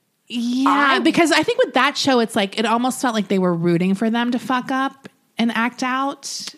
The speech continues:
Speaker 2: On Celebrity Rehab?
Speaker 1: Yes.
Speaker 2: Yeah.
Speaker 1: Whereas Intervention, they were really trying to help them, I think.
Speaker 2: Yes. It
Speaker 1: Uh, and
Speaker 2: seemed
Speaker 1: they,
Speaker 2: like,
Speaker 1: they were still acting out,
Speaker 2: it
Speaker 1: but,
Speaker 2: seemed like
Speaker 1: like
Speaker 2: a little more serious of a show,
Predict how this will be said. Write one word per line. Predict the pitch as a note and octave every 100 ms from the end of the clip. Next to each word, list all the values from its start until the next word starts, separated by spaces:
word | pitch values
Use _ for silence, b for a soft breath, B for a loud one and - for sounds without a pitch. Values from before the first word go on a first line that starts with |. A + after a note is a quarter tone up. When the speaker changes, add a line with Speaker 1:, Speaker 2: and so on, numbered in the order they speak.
| _
Speaker 2:
On | A3 G#3
Celebrity | G#3 G#3 G3+ G3 F#3+ F3
Rehab? | F3 E3+ F3+ A#3 B3
Speaker 1:
Yes. | C4+ F#3 G#3+
Speaker 2:
Yeah. | A3+ G3
Speaker 1:
Whereas | B3 A#3+
Intervention, | A3 C4 C4+ A3 A#3 A3 F#3+ F3+
they | F#3
were | F3+ E3+
really | E3 D#3+ D#3+
trying | D#3+ D#3+ D#3+ D#3+ E3 -
to | - E3
help | D#3 D#3+ G3 -
them, | D4 D4+ D#4 D4 C4+
I | D4
think. | E4 E4 D#4+ - -
Speaker 2:
Yes. | G#3+ G#3+ D3 F#3 - - -
It |
Speaker 1:
Uh, | F#3
and | E3+
Speaker 2:
seemed | G#3 G#3
Speaker 1:
they, | G3+
Speaker 2:
like, | D#4+
Speaker 1:
they | A3+
were | A#3+
still | A#3+ B3+
acting | F#3 F3 F3
out, | F#3+ A3 G#3+
Speaker 2:
it | B3
Speaker 1:
but, | - F3+
Speaker 2:
seemed | D#3+
like | E3+
Speaker 1:
like | F4+
Speaker 2:
a |
little | C4+ G#3 G#3
more | G#3 F#3+
serious | F#3 F3+ D#3+ E3+ E3+
of | E3+
a | E3
show, | - D3 D#3+